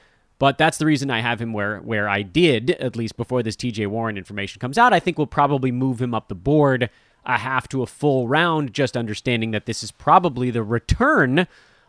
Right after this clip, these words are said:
of two to two and a half shots per ball game or something of that nature. Similarly, Spencer Dinwiddie is a guy who's had some problems with his fantasy game in the past. His field goal percent is extraordinarily low.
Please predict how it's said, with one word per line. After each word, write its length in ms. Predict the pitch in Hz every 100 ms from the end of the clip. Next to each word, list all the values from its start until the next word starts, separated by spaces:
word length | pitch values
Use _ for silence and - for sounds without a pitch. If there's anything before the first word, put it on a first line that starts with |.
| _
of 520 | 143 135 135 123 - _ _ _ _
two 220 | - 175 156
to 80 |
two 160 | 135 147
and 100 | 135
a 20 |
half 200 | 117 107
shots 540 | - 127 104 104 - - _
per 220 | 147 143
ball 260 | 120 117 110
game 260 | 92 90
or 60 | 104
something 320 | 127 107 107
of 80 | 87
that 160 | 90
nature. 340 | 90 92 - 80 _ _ _ _ _ _ _ _
Similarly, 600 | - - 285 330 254 202 190
Spencer 340 | - 226 240
Dinwiddie 480 | 143 196 233 214 185
is 100 | 139
a 40 |
guy 240 | 135 127 127
who's 200 | 135 123
had 440 | 135 143 147 127 _ _
some 280 | - 170 151
problems 560 | - 160 156 160 135
with 180 | 127 151
his 400 | - 190 220 185
fantasy 520 | - 156 127 117 -
game 260 | 107 110 101
in 80 | 98
the 80 | 95
past. 400 | 104 92 87 -
His 160 | 98
field 460 | - _ 165 180 170
goal 180 | 170 147
percent 500 | 147 - 151 131 -
is 180 | 131 104
extraordinarily 1040 | 104 - - 117 98 104 120 156 170 139
low. 400 | 120 110 87 87